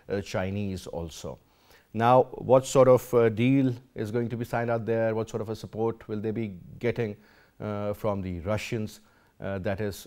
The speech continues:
pretty important. And I also, uh, remind you that, uh, the gentleman I'm talking about, Mister Raisi,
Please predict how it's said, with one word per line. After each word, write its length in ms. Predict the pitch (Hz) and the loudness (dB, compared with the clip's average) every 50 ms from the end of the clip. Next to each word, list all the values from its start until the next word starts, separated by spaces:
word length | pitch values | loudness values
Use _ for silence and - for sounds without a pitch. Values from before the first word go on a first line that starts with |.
| - 104 - | -18 -16 -12
pretty 160 | - 98 107 | -8 -6 -4
important. 380 | 101 92 - 92 92 - 113 - | -4 -4 -4 -6 -6 -6 -6 -4
And 140 | 87 113 117 | -2 0 4
I 40 | 110 | 6
also, 560 | 120 139 170 196 185 - - 143 104 - - - - - - - _ _ | 8 8 8 8 6 4 4 4 4 4 -2 -10 -20 -20 -20 -20 _ _
uh, 300 | - 107 107 107 107 104 107 | 0 2 2 2 2 2 2
remind 380 | 104 110 123 135 147 156 135 | 4 4 6 6 6 6 4
you 180 | 113 107 131 156 | 2 0 0 0
that, 320 | 139 135 127 131 - - | 0 0 0 0 -2 -4
uh, 100 | 127 127 | -4 -2
the 80 | 120 120 | -2 -2
gentleman 560 | 110 131 135 139 156 147 135 120 113 113 107 | -2 -2 -2 -2 -2 -2 -4 -4 -4 -4 -6
I'm 180 | 107 101 101 98 | -6 -8 -8 -4
talking 320 | - 110 110 - 120 113 | -4 -4 -4 -4 -6 -6
about, 360 | 104 98 101 98 98 98 - 104 | -4 -4 -2 -2 -4 -4 -6 -10
Mister 340 | 101 92 - - 101 95 | -10 -10 -8 -8 -8 -6
Raisi, 380 | 87 95 107 110 104 - - - | -4 -4 -4 -4 -4 -8 -12 -18